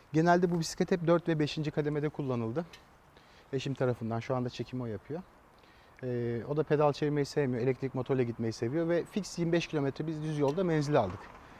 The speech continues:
Yani bunun yüzde doksan dokuzu diyeyim motor gücüdür. Hani, e, kendi kas gücü değildir. Ama onun dışında siz üçüncü ya da dördüncü kademede kullanırsanız büyük ihtimal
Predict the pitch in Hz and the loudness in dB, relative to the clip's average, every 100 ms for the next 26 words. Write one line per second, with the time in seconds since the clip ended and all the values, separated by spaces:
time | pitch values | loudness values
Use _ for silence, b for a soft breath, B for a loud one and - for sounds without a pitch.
0 | B 139 123 143 160 151 147 151 143 - | B -2 0 0 0 0 2 2 2 2
1 | 156 151 139 151 143 143 147 165 - B | 2 2 0 0 -2 0 0 -2 -8 B
2 | B B - 143 127 147 131 113 113 156 | B B -6 -2 2 2 2 -2 -4 -8
3 | - - 123 120 113 - - 120 110 110 | -12 -12 -6 -4 -6 -10 -16 -8 -4 -2
4 | 110 123 123 120 123 - 123 127 123 113 | -2 -2 -2 -2 -4 -4 -8 -4 -2 -2
5 | 175 - - - b b b - 175 180 | -6 -10 -18 -20 b b b -6 -2 0
6 | 175 - 160 147 156 - 147 - 156 143 | -2 -2 -4 -4 -6 -8 -10 -8 -6 -2
7 | 156 151 139 139 143 139 151 - - 143 | 0 2 2 0 -2 -4 -4 -4 -4 -2
8 | 143 143 - 147 156 - 156 151 160 - | 0 -2 -2 -4 -4 -4 -8 -4 -6 -6
9 | - 147 | -6 -4